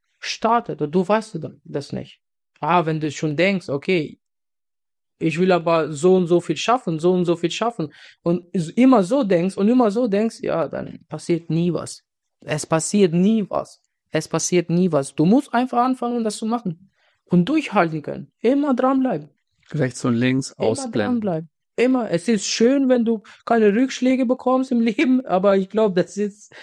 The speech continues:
Speaker 2: Na.
Speaker 1: das passiert nie. Also, und da zeigst du, ob du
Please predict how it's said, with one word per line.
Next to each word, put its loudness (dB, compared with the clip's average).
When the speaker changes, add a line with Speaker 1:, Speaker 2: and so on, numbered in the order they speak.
Speaker 2:
Na. -8
Speaker 1:
das 0
passiert 2
nie. 6
Also, 0
und 2
da 2
zeigst -2
du, 4
ob -2
du -2